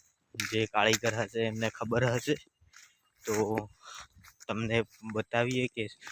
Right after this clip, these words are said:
સ્ટાર્ટરમાં શું ફોલ્ટ છે અને બોર્ડ, બોર્ડ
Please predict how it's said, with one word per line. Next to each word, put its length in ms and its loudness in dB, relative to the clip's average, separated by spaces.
સ્ટાર્ટરમાં 680 2
શું 220 0
ફોલ્ટ 360 0
છે 220 0
અને 420 -4
બોર્ડ, 180 0
બોર્ડ 480 0